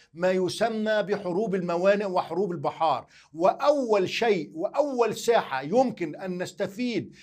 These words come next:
من خلال الحرب الأوكرانية الروسية هي الساحة اليمنية الصومالية، حيث هذه المنطقة منطقة بحرية هامة، يحدث، لابد أن يحدث تبادل وتدريب هنا ونقل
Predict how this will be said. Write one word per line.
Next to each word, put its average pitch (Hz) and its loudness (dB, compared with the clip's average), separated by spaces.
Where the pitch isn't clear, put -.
من 165 -10
خلال 240 0
الحرب 233 0
الأوكرانية 202 0
الروسية 208 -2
هي 185 2
الساحة 170 -6
اليمنية 180 0
الصومالية، 165 -2
حيث 180 0
هذه 190 2
المنطقة 180 -2
منطقة 147 -4
بحرية 175 0
هامة، 226 -2
يحدث، 156 0
لابد 165 -4
أن 170 0
يحدث 170 -6
تبادل 160 2
وتدريب 170 -2
هنا 180 0
ونقل 160 0